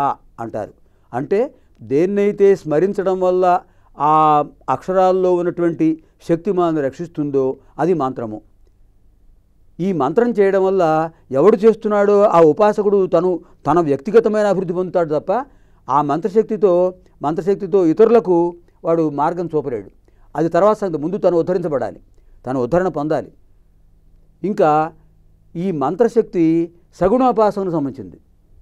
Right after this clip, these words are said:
ఇప్పుడు విఘ్నేశ్వరుడు మంత్రం ఉంది, గాయత్రి మంత్రం ఉంది, అలాగే, ఆ, మ్, పశుపతి మంత్రం, పరమేశ్వరుడు, మహేశ్వరుడు మంత్రం ఉంది, శ్రీమన్నారాయణ మంత్రం ఉంది.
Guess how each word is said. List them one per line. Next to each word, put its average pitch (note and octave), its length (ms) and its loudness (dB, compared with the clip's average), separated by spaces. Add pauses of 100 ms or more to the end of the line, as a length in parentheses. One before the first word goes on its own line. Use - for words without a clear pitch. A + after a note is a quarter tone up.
(480)
ఇప్పుడు C#3 240 -8
విఘ్నేశ్వరుడు F3 440 -2
మంత్రం D3 280 -6
ఉంది, G#2+ 220 -14 (1200)
గాయత్రి E3+ 340 0
మంత్రం D3+ 300 -4
ఉంది, A2+ 220 -14 (1120)
అలాగే, D3 460 -2 (460)
ఆ, B2 600 -2
మ్, A2 920 -8 (380)
పశుపతి F3 320 -2
మంత్రం, D3+ 340 -4 (240)
పరమేశ్వరుడు, E3 420 -4
మహేశ్వరుడు D#3+ 380 -6
మంత్రం C#3+ 280 -8
ఉంది, A2 220 -12 (340)
శ్రీమన్నారాయణ E3+ 540 0
మంత్రం D3 280 -6
ఉంది. A2+ 220 -14